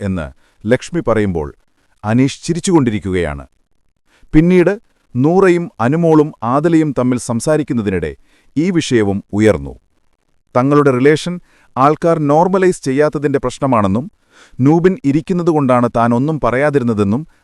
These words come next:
ആദില പറയുന്നു. ഒരു ഇഷ്യൂ ക്രിയേറ്റ് ചെയ്ത് അവരുടെ മൂഡ് കളയാൻ തോന്നിയില്ലെന്ന് ആദില പറയുമ്പോൾ, "പറയാനുള്ള കാര്യം അപ്പോൾ തന്നെ പറയണം, നൂബിനെ നോക്കരുത്, നൂബിൻ വന്നിരിക്കുന്നത്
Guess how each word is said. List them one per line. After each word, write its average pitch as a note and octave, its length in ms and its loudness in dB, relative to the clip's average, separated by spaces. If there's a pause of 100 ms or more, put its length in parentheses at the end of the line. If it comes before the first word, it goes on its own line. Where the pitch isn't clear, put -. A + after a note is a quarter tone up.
(140)
ആദില B2+ 300 2
പറയുന്നു. G2+ 440 0 (800)
ഒരു E3 140 6
ഇഷ്യൂ A3 240 -2
ക്രിയേറ്റ് F3 360 2
ചെയ്ത് C#3+ 380 0
അവരുടെ C#3+ 320 0
മൂഡ് C#3+ 280 2
കളയാൻ C3+ 340 0
തോന്നിയില്ലെന്ന് C3+ 640 0 (380)
ആദില D3+ 320 0
പറയുമ്പോൾ, G2 580 -2 (460)
"പറയാനുള്ള D#3 580 2
കാര്യം C#3 320 0 (120)
അപ്പോൾ D#3 280 0
തന്നെ D3 220 -2
പറയണം, A2 500 0 (320)
നൂബിനെ D#3+ 400 4
നോക്കരുത്, C#3 560 0 (120)
നൂബിൻ F3 360 2
വന്നിരിക്കുന്നത് B2+ 680 0